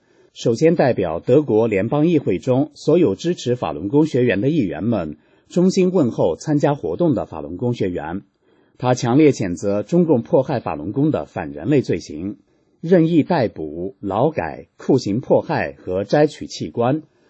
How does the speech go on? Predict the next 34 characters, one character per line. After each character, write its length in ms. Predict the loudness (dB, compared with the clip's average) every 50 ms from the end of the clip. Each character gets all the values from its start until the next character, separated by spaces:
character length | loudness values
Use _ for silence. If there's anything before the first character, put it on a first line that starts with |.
| _ _ _
这 140 | 0 2 2
些 200 | 4 4 4 4
都 160 | 6 6 4
是 180 | 4 2 0 -2
反 280 | -2 -2 -6 -6 -6 -8
人 160 | -8 -2 0
类 140 | 4 4 4
的 100 | 2 0
罪 200 | -4 -6 -6 -8
行， 360 | -6 -10 -12 -12 -12 -12 -14 -14 _ _ _ 0
必 160 | 2 2 2
须 220 | 2 0 0 0
受 200 | 2 2 0 0
到 160 | 2 -2 -4
制 200 | -4 -4 -6 -6
裁。 360 | -6 -8 -14 -14 -10 -10 -10 -10 _ _ _ _ _ _ _ _
现 280 | -4 0 2 2 4
在 200 | 4 2 2 2
到 220 | 2 2 0 0 0
时 220 | -2 -6 -10 -10
候 200 | -4 -2 -2 -2
了， 220 | -2 -4 -8 -10 _ _ _ _ _ _ _
世 220 | -10 -4 -2 0 4
界 160 | 4 4 4
不 160 | 4 4 4
能 160 | 4 2 2
继 180 | 2 2 0 0
续 220 | 2 2 2 2
对 180 | 4 4 2 2
中 220 | 4 4 2 4
国 140 | 4 4 2
领 160 | 2 2 2
导 180 | 0 0 -2 -4
人 320 | -4 -4 -4 -4 -4 -4